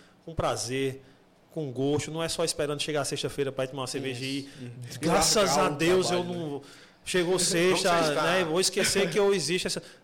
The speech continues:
Speaker 1: Não, você é um cara que gosta, que vai sextar, mas o cara, porra, vai naquela continuidade, porque também tava bom onde tava também. Não tem concorrência pra você, não.
Speaker 3: Tem não.
Speaker 2: Exato.
Speaker 3: No ano, no ano passado aqui, no Exponential Law, eu falei sobre propósito.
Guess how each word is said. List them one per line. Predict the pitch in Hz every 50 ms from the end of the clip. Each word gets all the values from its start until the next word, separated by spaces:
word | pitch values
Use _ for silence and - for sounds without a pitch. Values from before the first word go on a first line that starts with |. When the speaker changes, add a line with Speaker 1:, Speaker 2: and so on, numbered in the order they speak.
| -
Speaker 1:
Não, | 285 269 185 156
você | - - 240
é | 240 247
um | 226 208 226 233
cara | - 220 214 214
que | 214 -
gosta, | 208 175 - - 240 - - -
que | - 214 220 208
vai | 196 208 214
sextar, | 208 - 214 190 - 202 185 190
mas | 202 208 202
o | 214 202
cara, | 208 202 202
porra, | 196 202 190 170 165 151 - - - - - -
vai | 175 175 202 202 208 214 214 214 220 214 208
naquela | 208 202 196 - 208 214
continuidade, | 208 220 208 220 214 226 226 185 175 170 170
porque | 175 180 - 208
também | 208 208 208 233 247
tava | 254 233 202 196
bom | 170 147 151 151 147 143
onde | 143 139 143
tava | - - 131 131 131
também. | 135 - 135 127 139 151 151 - - - - _ _ _ - -
Não | 254 226
tem | 247 226
concorrência | 208 202 - 170 151 160 151 160
pra | 151 151
você, | 143 139 135 - 135
não. | 113 104 104 107 104
Speaker 3:
Tem | 95 - 87 90
não. | 90 - - - - - - -
Speaker 2:
Exato. | - 120 117 127 117 170
Speaker 3:
No | 196
ano, | 208 202 -
no | 147 151
ano | 170 190
passado | 190 196 196 180 - - 160 156 151 -
aqui, | 139 127 - - 147 147 156 175 180 180
no | 156 139 139
Exponential | 139 135 - - 135 131 135 - - 139
Law, | 139 143
eu | 151
falei | 151 151 - 147 139 139 139
sobre | 143 - - 156 156
propósito. | - 180 180 180 180 - 131 123 120 117 - - - -